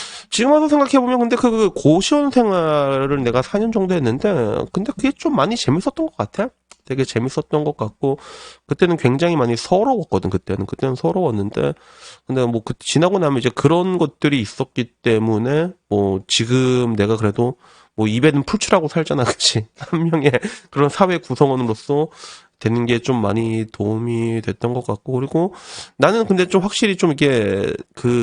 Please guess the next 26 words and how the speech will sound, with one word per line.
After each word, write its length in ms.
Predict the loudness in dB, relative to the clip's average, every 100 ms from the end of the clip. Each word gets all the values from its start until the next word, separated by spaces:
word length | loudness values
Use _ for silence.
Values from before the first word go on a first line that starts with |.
| 0
뭔가 440 | 0 2 2 0 0
고시원이 680 | 2 2 4 2 2 0
좀 160 | -2 -2
잘 180 | 0 0
맞았던 420 | 0 -2 -4 -4
것 120 | -6
같아, 160 | -8 -12
지금 220 | -4 -2
와서 180 | -2 -4
보면. 400 | -8 -6 -6 -6 -8 _ _ _ -2
약간 180 | 0
고양이과 540 | 0 2 2 2 0 0
인간이라서 440 | 0 0 0 -2
그런지 520 | -2 -4 -2 -4 -4 -6 _ -20 -20 _ _ 0
그 120 | 0 2
좁은 400 | 2 4 4 6
데서 440 | 4 6 4 2
생활하는데도 600 | 0 -2 0 0 -2 -2
그렇게 280 | -4 -6 -8 -6
큰 280 | -2 0
스트레스를 500 | 0 -2 -4 -2 -4
받진 380 | -4 -8 -6 -6
않았거든. 580 | -4 -6 -8 -10 -6 -6 -6 -18 -20 _ _ _
큰 140 | -2 0
스트레스라고 1000 | 0 -2 -2 -2 -2 0 2 2 2 2
한다면 640 | 0 2 2 2 0 0